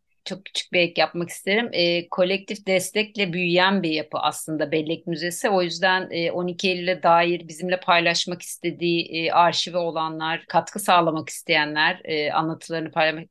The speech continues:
paylaşmak isteyen herkese Bellek Müzesi açık ve çok da memnun oluruz gerçekten, e, böyle şeyleri bizimle paylaşırlarsa.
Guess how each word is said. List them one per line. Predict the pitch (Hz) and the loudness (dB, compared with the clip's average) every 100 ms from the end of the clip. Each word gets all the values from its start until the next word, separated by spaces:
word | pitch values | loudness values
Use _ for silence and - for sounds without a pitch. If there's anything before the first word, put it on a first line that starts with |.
| - | -4
paylaşmak | 170 165 165 180 | 0 0 -2 -6
isteyen | - - 175 | -8 0 0
herkese | 170 180 180 185 139 151 147 | 4 2 2 -2 -4 -6 -4
Bellek | 160 147 151 | -4 -6 -8
Müzesi | 156 147 151 - 156 - | -10 -10 -12 -6 -6 -4
açık | 175 170 196 190 | -6 -4 -4 0
ve | 170 175 - - - _ | 0 0 -6 -18 -20 _
çok | - 170 - | -6 -6 2
da | 175 - | 2 2
memnun | 170 165 175 180 | 0 0 0 0
oluruz | 160 151 151 - | -2 -4 -8 2
gerçekten, | 156 147 - 147 - 156 160 - | 2 2 0 -6 -2 -2 -2 -6
e, | 151 156 | -6 -4
böyle | 156 | -6
şeyleri | 151 151 151 151 156 | -4 -4 -4 -6 -8
bizimle | 165 156 156 | -10 -8 -2
paylaşırlarsa. | 165 151 156 - 165 151 151 147 - 214 233 | 2 2 4 2 2 -2 -2 -2 -2 0 0